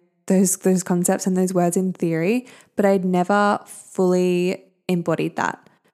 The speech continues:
And usually each year I have a couple of words or even just one word that I really want to use as my anchor for the year.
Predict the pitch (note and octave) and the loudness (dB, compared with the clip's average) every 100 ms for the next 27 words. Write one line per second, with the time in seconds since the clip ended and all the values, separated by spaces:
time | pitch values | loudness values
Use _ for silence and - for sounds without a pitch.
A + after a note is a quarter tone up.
0 | _ - F#3+ F3+ F3+ F3+ F3+ - - G#3 | _ -4 0 2 0 0 -2 -4 -2 0
1 | A3+ D4+ D#4+ - C4+ - F#3 E3+ F3 F3+ | 0 2 0 -2 -4 -4 0 2 2 2
2 | E3+ - F3 F3+ F#3 - B3+ C#4 D4 B3+ | -2 -2 0 0 -2 -4 -4 -2 -2 -2
3 | F3 F3+ F3 F3 F3 F#3 - F3 E3+ F#3 | 0 2 2 0 -2 -4 -4 -2 -2 0
4 | G3 G3 G3 F3 E3 E3+ E3+ D#3+ D#3+ D#3 | 0 0 -2 -2 -2 -2 0 0 0 -4
5 | - - F#3 F#3 E3 E3+ E3+ F#3 F3 E3+ | -8 -2 0 2 2 2 2 2 0 -2
6 | E3 E3+ - F3 E3 D#3+ D#3+ - - _ | -2 -4 -4 -2 0 0 -2 -6 -12 _
7 | - F3 G3+ A3 G#3+ G3 - D#3+ D#3+ - | -10 -2 0 0 0 -2 -4 -6 -4 -6
8 | - - - E3+ E3 D#3+ D#3 - | -8 -6 -6 -4 -2 -2 -2 -4